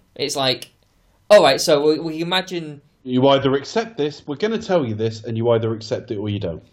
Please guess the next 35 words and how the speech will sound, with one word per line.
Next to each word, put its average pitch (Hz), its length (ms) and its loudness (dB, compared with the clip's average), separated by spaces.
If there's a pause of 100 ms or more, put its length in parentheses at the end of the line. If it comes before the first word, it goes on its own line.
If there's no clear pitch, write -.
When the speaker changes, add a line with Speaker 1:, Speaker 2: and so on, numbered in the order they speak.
(220)
Speaker 2:
Uh, - 60 -20 (260)
because 117 460 -2 (160)
we're 113 160 2
not 110 220 2
really 110 240 2
sold 110 440 2
it, 107 280 0 (380)
I'm 110 100 -4
tempted 107 420 -8
to 110 60 -10
say, 110 240 0
"No, 120 260 4
I 107 100 6
don't 139 280 0
buy 87 220 -2
it," 85 180 -12
because 104 560 -2 (560)
George 143 280 2
McFly 120 500 0
hit 123 240 -4
him 110 200 2
once 110 360 -2
and 98 120 -10
was 98 140 -6
his 101 180 -8
bitch - 560 0
thereafter. 101 720 -2 (500)
This 160 260 -4
is 165 120 -2
a 139 80 2
bully, 107 540 0
a 98 80 -10
classic 147 640 -6
bully 98 360 -2
that, 95 260 -10